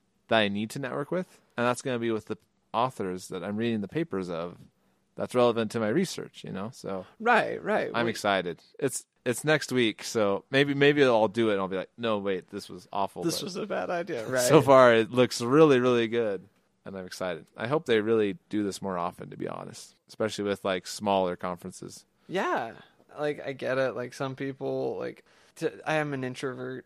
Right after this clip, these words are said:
Speaker 2: by nature, and so
Speaker 1: <laughs>
Speaker 2: a large conference with many people all bustling around is exciting. Like, I, I enjoy the idea of it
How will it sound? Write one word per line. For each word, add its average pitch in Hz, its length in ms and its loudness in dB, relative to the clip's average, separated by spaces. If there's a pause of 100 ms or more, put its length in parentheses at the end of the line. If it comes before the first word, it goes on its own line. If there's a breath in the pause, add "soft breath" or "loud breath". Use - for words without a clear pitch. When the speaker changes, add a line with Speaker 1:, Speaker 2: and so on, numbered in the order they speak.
(160)
Speaker 2:
by 127 160 -6
nature, 123 560 -10
and 131 280 -10
so 127 500 2 (420)
Speaker 1:
<laughs> - 420 -16
Speaker 2:
a 143 80 -2
large 131 400 0
conference 147 460 -8
with 127 160 -10
many 127 240 -6
people 120 680 -8
all 117 280 -6
bustling 117 500 -8
around 110 500 -12 (380)
is 120 540 -10 (260)
exciting. 127 640 -2
Like, 131 180 -6
I, 120 200 0
I 131 100 -2
enjoy 131 580 -2
the 123 140 -10 (380)
idea 147 420 -4
of 135 120 -10
it 117 220 -8